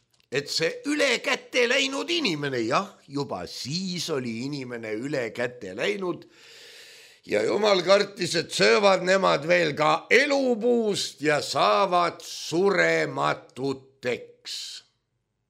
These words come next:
Kusjuures, nii kummaline kui see ei ole, hea ja kurja tundmise puust nagu süüa ei tohtinud, aga elupuu viljade või värkide söömisest nagu juttu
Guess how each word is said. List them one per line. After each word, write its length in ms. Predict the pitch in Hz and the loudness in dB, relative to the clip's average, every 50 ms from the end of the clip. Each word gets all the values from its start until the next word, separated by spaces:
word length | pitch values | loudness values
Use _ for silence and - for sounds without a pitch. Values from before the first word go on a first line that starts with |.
| _ _ _ _ _ _ _ - | _ _ _ _ _ _ _ -2
Kusjuures, 720 | - 240 240 233 - 226 254 247 247 247 226 185 - - 139 | 0 0 0 0 -2 -2 0 0 2 0 0 -2 -4 -6 -8
nii 80 | 135 127 - | -8 -6 -6
kummaline 500 | 131 131 131 139 143 147 151 156 170 165 | -6 -4 -4 -4 -4 -4 -4 -4 -4 -4
kui 120 | 190 196 | -4 -6
see 160 | 147 160 220 240 | -4 -2 -2 -2
ei 60 | 262 262 | -2 -2
ole, 200 | 247 247 220 196 160 - - - _ _ _ _ _ _ _ _ _ _ _ - - - | -4 -2 -2 -4 -4 -6 -10 -20 _ _ _ _ _ _ _ _ _ _ _ -18 -12 -8
hea 340 | 107 117 123 120 117 120 120 | -4 -4 -2 -2 -2 -2 -2
ja 80 | 131 139 | -2 -2
kurja 400 | 139 165 180 160 156 156 156 160 - - - - - | -2 -2 -2 0 2 2 2 2 2 -2 -8 -4 0
tundmise 460 | 156 165 165 160 156 156 - 165 165 160 | 0 0 0 0 -2 -2 0 0 0 0
puust 380 | 160 175 170 165 - - - 170 | 0 -2 -2 -2 -4 -4 -6 -6
nagu 140 | 165 160 143 | -6 -4 -4
süüa 400 | 151 202 190 170 165 165 175 185 | -4 -4 -6 -4 -2 0 2 2
ei 60 | 190 | 2
tohtinud, 480 | 220 262 247 185 - - - 214 165 156 131 143 | 4 2 2 2 0 -4 -8 -6 -6 -6 -6 -6
aga 160 | 139 180 247 | -6 -6 -6
elupuu 960 | 277 151 - 254 247 233 220 220 254 262 247 262 254 233 226 226 220 233 233 - 214 214 | -6 -6 -6 -6 -6 -6 -8 -8 -10 -10 -10 -8 -8 -10 -10 -10 -12 -16 -20 -20 -20 -18
viljade 640 | 220 240 240 247 233 214 208 202 202 214 214 208 208 | -12 -10 -8 -8 -6 -4 -4 -4 -2 -2 -2 -2 0
või 240 | 202 202 - 208 202 | 0 -2 -4 -2 -4
värkide 560 | 220 - - - - - - 190 208 170 147 | -4 -4 -4 -6 -10 -14 -12 -8 -6 -6 -4
söömisest 640 | 175 208 208 190 175 170 151 131 160 160 - - - | -2 -2 -2 -2 -2 -6 -8 -8 -8 -8 -10 -10 -8
nagu 240 | 170 156 139 139 147 | -8 -6 -6 -6 -4
juttu 540 | 151 165 185 196 196 - - _ - 139 | -2 -2 -2 -2 -4 -10 -18 _ -6 -4